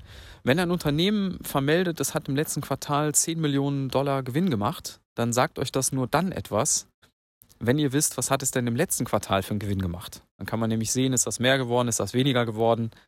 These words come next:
oder im Vorjahresquartal mal ein Vergleich. Oder wenn man zum Beispiel auch weiß, was macht denn die Konkurrenz so im Quartal an Gewinn. Dann kann man mal vergleichen, wie schlägt es sich denn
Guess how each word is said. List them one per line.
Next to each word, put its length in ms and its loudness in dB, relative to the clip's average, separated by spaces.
oder 160 -6
im 100 -2
Vorjahresquartal 1080 2
mal 80 -2
ein 60 -2
Vergleich. 580 0
Oder 280 6
wenn 80 0
man 140 2
zum 160 0
Beispiel 340 2
auch 180 -2
weiß, 320 0
was 160 -4
macht 220 -2
denn 80 0
die 80 -4
Konkurrenz 560 -2
so 120 -2
im 140 -4
Quartal 640 0
an 140 -2
Gewinn. 320 4
Dann 120 -6
kann 100 -6
man 140 0
mal 100 0
vergleichen, 600 0
wie 100 -6
schlägt 320 0
es 80 0
sich 160 -4
denn 260 -2